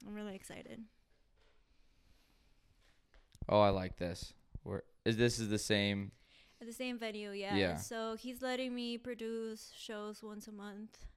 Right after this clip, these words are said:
Speaker 1: Um, we'll see how long I, he lets me do it for, the owner lets me do it for.
Speaker 2: That'll be a lot of fun.
Speaker 1: Yeah, this one, I'm really excited for this one. I think I'm excited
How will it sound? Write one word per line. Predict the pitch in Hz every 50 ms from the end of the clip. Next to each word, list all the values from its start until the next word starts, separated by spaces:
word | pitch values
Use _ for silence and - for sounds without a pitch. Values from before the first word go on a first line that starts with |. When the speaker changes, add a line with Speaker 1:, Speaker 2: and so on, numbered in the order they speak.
| - _ _ _ -
Speaker 1:
Um, | 247 240 - 240 240 220 226
we'll | 226 226
see | - - 214
how | 220 220 220
long | 220 214 208 208 208 208 202
I, | 202 196 202 220 _ _ _ _ - - - - - _
he | - 254 240
lets | 233 220 220 - -
me | - 214 208
do | 202 214 208
it | 202 208 -
for, | 214 202 202
the | 202 190
owner | 202 196 190 190 196 196 190
lets | 196 196 - -
me | 208 196
do | 196 196
it | 196 196 -
for. | - 196 196 196 202 208 - -
Speaker 2:
That'll | 113 110 107 107
be | 101 101
a | 104 98
lot | 95 92 87
of | 90 87
fun. | - 95 87 80 95 98 _ _ _ - -
Speaker 1:
Yeah, | 240 240 233 226 226
this | 233 254 262
one, | 320 330 320 - -
I'm | 254 269 277 277
really | 277 269 254 247
excited | 233 - - 240 226 214 214
for | 214 226
this | 214 214 214 220
one. | 220 202
I | 214 226
think | 226 247 262 269
I'm | 277 277
excited | 277 262 - 269 233 226 226 233 220